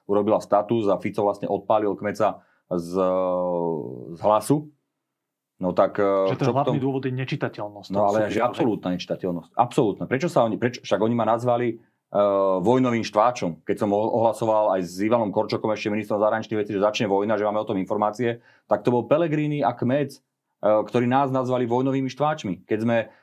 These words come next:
Speaker 1: pripravovali zmluvu o obrannej spolupráci, tak sme boli vlastizradcovia. Hlasovali všetci proti. Však veď to sú reálne, viete, to sú výsledky. To nie je to, že oni dnes povedia, že my budeme prozápadní.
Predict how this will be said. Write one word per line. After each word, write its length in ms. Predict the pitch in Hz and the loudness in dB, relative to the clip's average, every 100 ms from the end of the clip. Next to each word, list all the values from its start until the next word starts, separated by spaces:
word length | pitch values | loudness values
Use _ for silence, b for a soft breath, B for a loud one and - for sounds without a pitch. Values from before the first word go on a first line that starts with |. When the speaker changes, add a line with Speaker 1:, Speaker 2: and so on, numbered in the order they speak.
| B - | B 2
Speaker 1:
pripravovali 640 | 104 98 123 131 127 117 | 2 2 2 2 2 0
zmluvu 320 | 104 127 123 | 0 0 0
o 0 | |
obrannej 320 | 123 127 123 | 0 0 0
spolupráci, 560 | 113 123 127 120 120 120 | -2 -2 0 2 0 0
tak 160 | 117 120 | -2 0
sme 80 | |
boli 80 | 127 | 0
vlastizradcovia. 800 | 123 151 - 135 123 - 101 87 - _ _ _ - | 2 0 0 -2 -2 -2 -4 -4 -6 _ _ _ 0
Hlasovali 320 | 123 131 135 | 2 4 2
všetci 320 | 123 147 147 | 2 0 -2
proti. 320 | 143 165 175 90 | 0 -2 -2 -4
Však 240 | 107 101 | -4 -4
veď 80 | 107 | -4
to 120 | 123 | -2
sú 160 | 113 113 | 0 2
reálne, 480 | 131 180 147 107 B B | 2 2 0 -2 B B
viete, 160 | 113 113 | -4 -2
to 80 | 117 | -2
sú 80 | 117 | 0
výsledky. 480 | 135 180 196 240 | 0 0 -2 -2
To 80 | 95 | -2
nie 160 | 104 147 | 0 0
je 40 | 120 | 0
to, 160 | 104 | 0
že 80 | 107 | 0
oni 160 | 107 101 | 0 -2
dnes 240 | 87 110 | -4 -4
povedia, 320 | - 107 104 | -2 -2 0
že 80 | 92 | -2
my 80 | 92 | -4
budeme 240 | 95 95 | -4 -4
prozápadní. 800 | 90 92 90 92 95 90 95 90 | -4 -2 0 0 0 -2 -6 -10